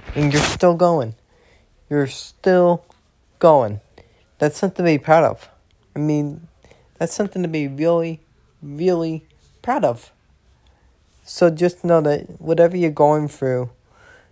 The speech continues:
just know you're gonna become stronger through it, and that you're doing absolutely amazing, no matter what you're going through.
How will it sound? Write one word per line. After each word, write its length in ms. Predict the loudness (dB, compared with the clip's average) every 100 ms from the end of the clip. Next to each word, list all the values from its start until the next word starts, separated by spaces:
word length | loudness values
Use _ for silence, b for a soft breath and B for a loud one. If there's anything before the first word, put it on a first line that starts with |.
| _
just 280 | -6 -4 2
know 100 | 2
you're 220 | 4 2
gonna 160 | 0
become 340 | -2 -2 -2 -2
stronger 640 | -8 -6 0 2 2 0
through 340 | 0 -2 -4 -4
it, 200 | -8 -10
and 180 | -10 -4
that 160 | -4 -2
you're 140 | -4
doing 280 | -2 -2 0
absolutely 720 | 0 -2 -4 -2 -2 -2 -2
amazing, 720 | 0 2 2 2 -2 -4 -6 -12 b b b b b -4
no 140 | -2
matter 320 | 2 2 0
what 300 | 0 0 0
you're 100 | -2
going 400 | 0 2 2 2
through. 360 | -2 -4 -4 -6